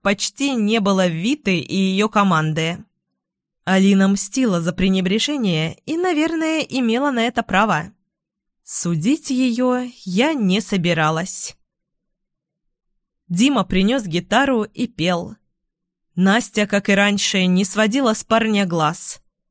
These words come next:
А я вспомнила, как встретила её в холле нашего домика в день празднования Экватора. Настя выглядела взволнованной.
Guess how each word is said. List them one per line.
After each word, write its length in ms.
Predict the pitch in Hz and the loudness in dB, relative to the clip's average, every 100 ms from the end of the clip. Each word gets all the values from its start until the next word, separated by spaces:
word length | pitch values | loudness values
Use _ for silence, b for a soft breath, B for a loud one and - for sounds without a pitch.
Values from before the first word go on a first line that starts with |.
| _ _ _ _ _ _ _ - | _ _ _ _ _ _ _ -2
А 100 | 190 | 0
я 180 | 247 311 | 2 0
вспомнила, 800 | - - 262 269 226 208 196 190 | -4 -2 0 0 2 2 2 0
как 200 | 196 - | -4 -4
встретила 560 | - 214 262 262 220 | -8 -2 -2 0 0
её 400 | 190 185 190 240 | 2 2 0 0
в 80 | 262 | -4
холле 400 | - 226 247 214 | -4 0 2 2
нашего 440 | 190 214 - 233 240 | 2 0 -2 -2 -2
домика 540 | 196 170 165 - 170 | 0 0 -2 -2 -2
в 60 | 156 | 0
день 240 | 196 190 | 0 0
празднования 760 | 202 208 190 185 180 185 196 | 2 0 2 0 2 2 2
Экватора. 680 | 226 202 180 180 160 160 170 - _ _ _ _ _ _ _ _ _ _ - | 0 0 0 0 0 0 -4 -14 _ _ _ _ _ _ _ _ _ _ -2
Настя 540 | 180 196 208 - 208 | 2 4 2 0 0
выглядела 580 | 185 196 196 170 190 185 | 2 2 2 2 2 0
взволнованной. 1080 | 175 180 190 190 196 165 151 151 156 - | 0 0 2 2 0 0 -2 -2 -6 -10